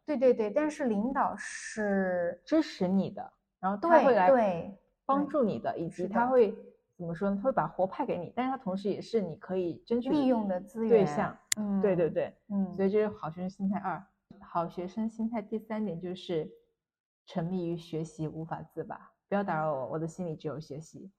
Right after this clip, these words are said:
Speaker 2: 然后转移到工作中就是“不要打扰我，我的生活中只有工作。我不好好工作，我就不是一个好学生。
Speaker 1: 啊，对，对，对。
Speaker 2: 我是一个好的职员。”
Speaker 1: 嗯，嗯，对，对，对。
Speaker 2: 对，就是第三。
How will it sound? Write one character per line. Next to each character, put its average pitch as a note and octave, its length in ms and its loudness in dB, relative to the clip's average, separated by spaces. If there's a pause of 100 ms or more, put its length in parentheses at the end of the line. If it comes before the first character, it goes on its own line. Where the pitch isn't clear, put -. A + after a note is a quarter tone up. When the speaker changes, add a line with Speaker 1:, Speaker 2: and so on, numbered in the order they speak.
(160)
Speaker 2:
然 E3+ 100 -6
后 F#3 80 0
转 E3+ 160 -2
移 D3+ 60 -4
到 F3 100 -2
工 F#3 160 -8
作 F#3 80 -6
中 F3 120 -6
就 F3+ 80 -6
是 E3+ 100 -8
“不 E3+ 140 -4
要 F3+ 80 0
打 D3+ 120 -6
扰 C#3+ 120 -4
我， A#2+ 140 -4
我 C3 60 -10
的 D3 80 -8
生 E3 160 -10
活 D#3+ 80 -6
中 D#3+ 160 -8
只 D#3+ 120 -8
有 B2+ 100 -8
工 D3 220 -16
作。 D#3 200 -8 (320)
我 E3+ 80 0
不 F#3 160 -6
好 E3 180 -2
好 E3 100 2
工 F#3 200 -4
作， G3 140 0
我 C3+ 80 -4
就 D#3+ 160 -6
不 E3 100 -8
是 D#3+ 160 -8
一 E3 40 -6
个 D#3+ 100 -8
好 E3 140 -12
学 - 180 -18
生。 - 180 -12
Speaker 1:
啊， G#3+ 200 -2
对， G#3+ 120 -8
对， G3 160 -6
对。 - 40 -4
Speaker 2:
我 - 40 0
是 F#3 140 0
一 G3+ 40 2
个 G3+ 100 0
好 D#3+ 220 0
的 C3+ 460 -4
职 - 220 -8
员。” D#3+ 400 0
Speaker 1:
嗯， G3+ 100 -2
嗯， - 40 0
对， G3 120 -4
对， F3+ 160 -6
对。 E3 140 -10
Speaker 2:
对， E3 400 -6
就 F3+ 60 -10
是 F3 180 -10
第 F3+ 160 -6
三。 D#3+ 340 -8